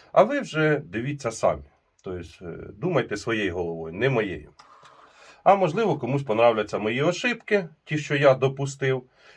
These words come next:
і не допустить сам цих ошибок. Саме перше, з чого я починав вообще точити ножі, звісно, це не з таких станків, абсолютно не з таких. Саме перше заточення моїх ножів, зараз подивимося, де происходило.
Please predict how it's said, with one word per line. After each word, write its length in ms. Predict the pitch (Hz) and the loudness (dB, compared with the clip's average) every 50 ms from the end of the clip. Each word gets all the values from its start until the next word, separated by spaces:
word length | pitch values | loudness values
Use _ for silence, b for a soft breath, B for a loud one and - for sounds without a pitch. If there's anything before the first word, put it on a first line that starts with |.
| b b - | b b -8
і 180 | 254 269 233 | -4 -4 -2
не 180 | - 131 123 117 | 0 0 0 0
допустить 520 | 113 113 107 - 147 143 139 135 123 - | 0 -2 -4 -4 -6 -6 -4 -6 -6 2
сам 280 | - 139 131 131 127 - - _ | 4 6 6 6 4 -4 -12 _
цих 260 | - 123 123 120 - | -8 -8 -6 -4 -6
ошибок. 560 | 113 113 - 98 - - - - _ _ _ _ _ _ _ _ _ _ _ b b b b b b b b b b b b | -8 -6 -6 -10 -12 -12 -14 -20 _ _ _ _ _ _ _ _ _ _ _ b b b b b b b b b b b b
Саме 280 | - - 208 220 185 | 6 6 6 6 6
перше, 360 | - - 165 156 135 - 143 135 | 2 4 2 2 4 2 -2 -4
з 40 | |
чого 300 | - - - 143 123 131 | -4 -4 -4 -2 0 0
я 100 | 127 131 | 0 2
починав 420 | 135 135 135 - - 131 127 117 107 | 2 2 2 2 -2 0 2 2 2
вообще 300 | 110 110 - - 113 104 | 0 -4 -6 -8 -10 -8
точити 880 | - 107 104 - - 117 104 - 104 101 98 95 95 92 92 92 92 92 90 | -6 -8 -10 -6 -6 -8 -8 -6 -6 -6 -6 -6 -6 -8 -8 -10 -12 -12 -12
ножі, 400 | 95 98 110 113 127 175 220 220 - - | -8 -6 -6 -6 -6 -8 -10 -8 -6 -6
звісно, 380 | - 123 143 139 139 - 104 | -2 -2 -2 -2 -2 -4 -8
це 200 | - - 117 117 | -4 -2 -2 0
не 120 | 113 104 101 | 0 -2 -4
з 60 | - | -6
таких 360 | - 95 90 - 98 92 - | -8 -10 -8 -6 -8 -10 -10
станків, 520 | - - 95 90 90 92 165 185 175 - | -8 -8 -8 -8 -8 -8 -6 -6 -2 2
абсолютно 640 | 107 104 101 - - - 95 92 90 90 - - 87 | 0 0 0 -2 -10 -10 -8 -8 -8 -12 -12 -14 -12
не 120 | 90 87 | -10 -12
з 60 | 85 | -12
таких. 400 | - - 104 101 - 196 208 180 - _ _ | -10 -10 -10 -10 -8 -10 -10 -10 -10 _ _
Саме 360 | _ - - 113 110 101 92 | _ -2 0 0 2 0 -2
перше 380 | 92 - 101 90 87 - - 87 | -4 -2 -4 -4 -4 -6 -12 -10
заточення 580 | 80 95 95 - 208 226 220 - 180 175 175 165 | -10 -10 -6 -2 -2 -2 -2 -2 -2 -2 -2 0
моїх 240 | 165 156 147 147 | -2 -2 -4 -2
ножів, 360 | 151 147 139 135 143 147 139 - | -2 -2 -2 0 -4 -4 -4 -2
зараз 140 | 107 120 123 | -4 -4 -4
подивимося, 580 | - - 151 131 120 113 110 104 101 - 104 95 | -2 -4 -4 -4 -4 -6 -6 -6 -8 -8 -8 -2
де 140 | 104 131 131 | -2 -2 -2
происходило. 760 | - 123 135 139 135 135 - - 117 98 92 92 82 82 | 0 0 0 0 -2 -4 -4 -2 -2 -2 -2 -2 -4 -4